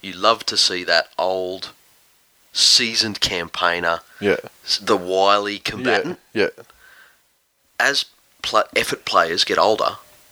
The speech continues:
Speaker 1: they, they read the game better as they
Speaker 2: Yep.
Speaker 1: progress in their career.
Speaker 2: Yep.
Speaker 1: You know, Andrew Johns, at the end, when he was fucking broken, necking,
Speaker 2: Yep.
Speaker 1: everything,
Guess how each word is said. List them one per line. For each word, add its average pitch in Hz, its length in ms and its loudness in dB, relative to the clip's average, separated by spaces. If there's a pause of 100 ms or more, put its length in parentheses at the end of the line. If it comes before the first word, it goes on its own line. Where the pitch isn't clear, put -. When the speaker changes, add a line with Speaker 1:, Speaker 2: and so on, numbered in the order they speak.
(420)
Speaker 1:
they, 98 120 2 (360)
they 104 80 4
read 113 280 -2
the 117 80 -2
game 131 260 0
better - 300 -6
as - 160 0
they - 100 4
Speaker 2:
Yep. - 80 0
Speaker 1:
progress 117 300 2
in 104 60 0
their 107 100 0
career. 135 300 0 (300)
Speaker 2:
Yep. - 180 -6
Speaker 1:
You 90 60 0
know, 110 60 4
Andrew 135 360 2
Johns, 107 520 2
at - 100 -6
the 90 120 0
end, 101 340 0 (120)
when 95 140 -4
he 90 80 -2
was 90 280 -2 (640)
fucking 90 760 0 (760)
broken, 95 420 2
necking, 90 520 -2
Speaker 2:
Yep. 101 180 0 (180)
Speaker 1:
everything, 120 320 0